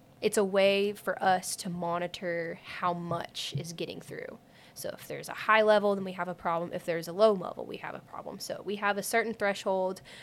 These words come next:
for each different piezometer that we have in there, um, and we take those readings during flood watch. We take 'em twice a shift, or once a shift, I'm sorry. So once every twelve hours,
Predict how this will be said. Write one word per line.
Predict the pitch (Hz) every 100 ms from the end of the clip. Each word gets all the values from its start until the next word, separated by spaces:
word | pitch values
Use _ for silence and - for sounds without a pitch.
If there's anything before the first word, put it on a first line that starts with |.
| -
for | 196
each | 214 196 - 196
different | 190 196 196
piezometer | 180 175 180 175 175
that | -
we | 180
have | 180 170
in | 170
there, | 170 170 170 185
um, | 180 180 - 208 - _ - - - - _ -
and | 170 175
we | 185
take | - 175
those | 185 180
readings | 190 190 190 180
during | 180
flood | 170 196 202
watch. | 202 196 -
We | 185
take | - 185
'em | 180 175
twice | - 170 180
a | 165
shift, | - 185 202 -
or | -
once | 196 214 185
a |
shift, | - - -
I'm | 185
sorry. | 165 151 180 - - -
So | - 185
once | 185 190 202
every | 196
twelve | 190 180 190
hours, | 185 185 190 190 -